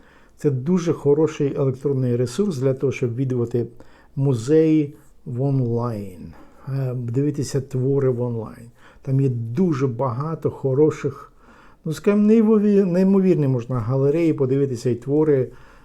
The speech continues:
в онлайні, розуміючи те, що можна так переживати, але якщо є можливість, це, звичайно, поїхати, то або ви там знаходитесь вже в тій країні, то можна це робити.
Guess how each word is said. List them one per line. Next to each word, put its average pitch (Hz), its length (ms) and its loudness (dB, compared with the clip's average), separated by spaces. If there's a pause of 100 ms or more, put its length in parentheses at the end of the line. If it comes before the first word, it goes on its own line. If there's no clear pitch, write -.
(140)
в 139 60 2
онлайні, 160 720 0 (160)
розуміючи 139 600 0
те, 156 220 2
що 139 520 0 (760)
можна 127 260 -2
так 156 240 -2
переживати, 160 640 2
але 127 440 0 (180)
якщо 117 280 -4
є 135 60 2
можливість, 127 480 0
це, 127 100 -6
звичайно, 113 360 -6
поїхати, 120 440 -6
то 113 380 -6 (100)
або 123 240 -2
ви 113 120 -4
там 151 260 -2
знаходитесь 123 600 -6
вже 120 220 -2
в 120 60 -4
тій 123 100 -8
країні, 117 320 -6
то 120 140 -6
можна 117 260 -6
це 113 160 -6
робити. - 280 -10